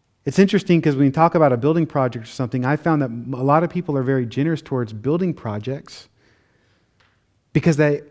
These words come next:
in the back end of their mind, sometimes re-, think, "Well, they were receiving this benefit from me." But we're told to be generous to God and let his p-, his leadership and the people use that for resources.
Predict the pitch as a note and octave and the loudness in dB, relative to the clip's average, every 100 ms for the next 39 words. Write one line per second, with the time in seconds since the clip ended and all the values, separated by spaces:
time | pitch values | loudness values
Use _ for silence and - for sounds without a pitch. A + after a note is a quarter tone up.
0 | _ _ _ _ - D3 C3+ C#3+ E3+ D#3+ | _ _ _ _ -2 0 4 4 4 0
1 | C#3+ C3 C3+ D#3+ - C3+ C3+ B2+ B2 A2+ | 0 0 0 0 -2 -4 -2 -4 -6 -10
2 | - C3+ C3 - C3 B2+ A#2+ A#2+ A#2 - | -2 -2 -2 -6 -4 -4 -4 -6 -6 -2
3 | F3 D3+ B2 A#2 C#3 C3+ C3+ C3 - A#2 | 0 2 -2 -2 -2 -2 -4 -8 -6 -4
4 | D3+ A#2+ G2 - _ _ _ _ _ _ | -2 -4 -10 -20 _ _ _ _ _ _
5 | _ _ C#3+ C#3+ A#3 A3 G3 E3 D3+ B2 | _ _ 0 2 2 0 -2 0 -2 0
6 | C3+ F3 E3 D3 - - _ _ _ _ | 0 2 0 -2 -12 -20 _ _ _ _
7 | _ _ C3+ A2+ D3+ D3 - _ _ _ | _ _ -6 -4 -4 -6 -14 _ _ _
8 | _ _ _ _ _ _ _ _ _ - | _ _ _ _ _ _ _ _ _ -2
9 | C#3 D3 C#3 - - - C3 - - C3+ | 2 4 2 -4 -18 -8 -8 -8 -14 -4
10 | C3+ B2+ - C#3 F3 G3 - C#3+ C3 A#2 | -2 -2 -2 0 2 0 -2 -6 -4 -6
11 | A#2+ G3+ D3+ C3 A#2+ _ _ - C#3+ F3 | -4 -6 -4 -8 -8 _ _ -4 -2 0
12 | D3+ C3 C3+ C3 F#3 F#3 B2+ G#2 G#2+ A#2+ | 0 -2 -4 -2 -2 -4 -8 -8 -14 -18
13 | - | -20